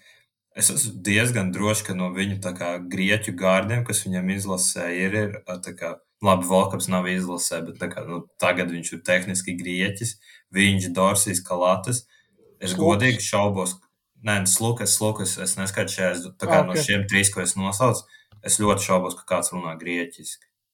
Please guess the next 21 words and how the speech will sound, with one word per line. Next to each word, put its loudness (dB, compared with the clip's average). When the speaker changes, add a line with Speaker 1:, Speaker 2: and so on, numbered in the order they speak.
Speaker 1:
Es -6
person-, 0
es 0
n-, -4
domāju, -2
ka -6
ļoti -2
šaubos -4
par -8
to, -8
ka -2
viņiem -4
tehniski 0
ir, -12
principā, -4
trīs -2
amerikāņi, -2
bet, -10
nu, -4
kaut 4
kā 0